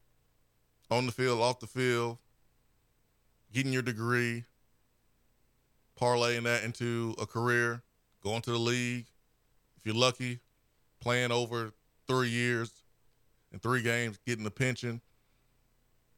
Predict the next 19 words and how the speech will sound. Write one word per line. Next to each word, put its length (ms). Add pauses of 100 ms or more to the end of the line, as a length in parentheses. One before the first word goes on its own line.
playing 300
five, 440
playing 260
seven, 380 (160)
playing 300
ten, 240
if 100
you're 80
lucky. 380 (2750)
So 260
I 100
don't 160 (2500)
throw 160
any 160
shade 300
on 180
a, 260
on 80
a, 160